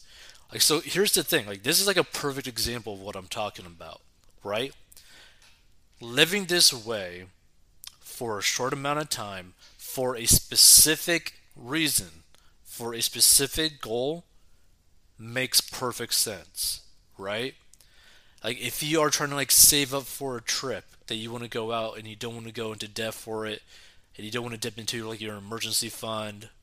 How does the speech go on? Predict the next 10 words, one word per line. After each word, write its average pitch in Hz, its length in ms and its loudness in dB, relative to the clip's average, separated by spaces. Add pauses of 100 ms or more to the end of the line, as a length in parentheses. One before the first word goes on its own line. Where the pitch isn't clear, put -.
(100)
right? 110 320 -2 (320)
And 107 140 -10
your 104 100 -10
money 117 320 -6
is 113 140 2
tied 113 260 -2
up 107 80 -4
in 110 160 -10
investments, 131 760 -2 (680)
perfect 165 600 0